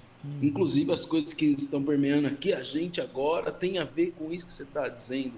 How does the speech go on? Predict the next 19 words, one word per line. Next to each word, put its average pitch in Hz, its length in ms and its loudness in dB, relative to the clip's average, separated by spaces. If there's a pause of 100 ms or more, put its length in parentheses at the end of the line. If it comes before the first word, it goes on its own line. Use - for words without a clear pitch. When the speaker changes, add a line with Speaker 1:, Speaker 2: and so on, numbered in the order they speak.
Speaker 1:
Uhum. 151 320 -4
Speaker 2:
Então, 156 240 -2
é, 127 440 0 (840)
entender 214 460 0
tudo 196 260 -6
isso 196 140 -2
pra 180 160 2
mim, 170 380 0
no 180 300 0
meu 196 220 2
sentido, 180 680 -4 (360)
é, 127 320 0
de 139 180 -2
vida 143 340 2
pessoal, 139 800 0 (260)
e 139 100 0
aí 123 600 2
é 117 120 -6
o 127 120 2